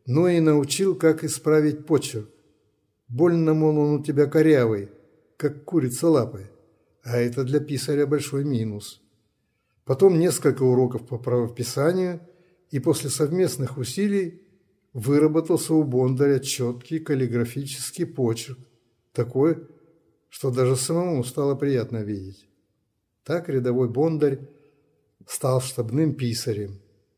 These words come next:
и прослужил в этом качестве полтора года, то есть половину армейского срока. Вот вроде ничем особым и не выделялся, а все же недремлющее око окра, отдел контрразведки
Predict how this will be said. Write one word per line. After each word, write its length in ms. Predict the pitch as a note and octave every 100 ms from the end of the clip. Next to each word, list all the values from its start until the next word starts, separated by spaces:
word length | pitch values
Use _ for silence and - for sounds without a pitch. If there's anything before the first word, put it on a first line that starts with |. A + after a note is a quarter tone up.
| _ _ -
и 80 | C3+
прослужил 560 | C#3+ C3+ D3+ B2+ E3+
в 60 | F3+
этом 260 | E3+ E3 C#3
качестве 480 | E3 D#3 - - C#3+
полтора 440 | C#3+ B2+ C3+ E3
года, 460 | C3+ A#2+ A2 G#2+ A2 _ _ _
то 120 | - G3
есть 380 | D#3+ - -
половину 400 | - C#3 D#3 D#3+
армейского 520 | B2 A#2+ B2 A#2 C3 G#2+
срока. 520 | - A2 G2+ - G2 _ _ _ _ _ _ _ _
Вот 200 | - D3
вроде 560 | D#3+ E3 D#3+ D#3+ D#3 - - _ _ _ -
ничем 400 | D#3+ D#3+ F3 D#3+
особым 480 | D3 F3 D3 D3 D3
и 40 |
не 160 | C#3+ C#3+
выделялся, 800 | C#3+ D#3 G3 F#3+ - A#2 A#2 _ _ _ _
а 120 | - B2
все 220 | - E3
же 340 | C3+ E3 D#3+
недремлющее 960 | D#3 D3+ D#3 D3 F3+ E3+ D#3 - D#3 D#3
око 380 | D#3 E3 D#3 D3+
окра, 680 | D3 G3+ G#3+ G#3 B2 G#2 - _ _ _ _ _ _ _ -
отдел 420 | B2+ A2 C3+ A#2+
контрразведки 1000 | B2 A#2 A#2 A#2+ A2+ C#3+ A#2 - A2+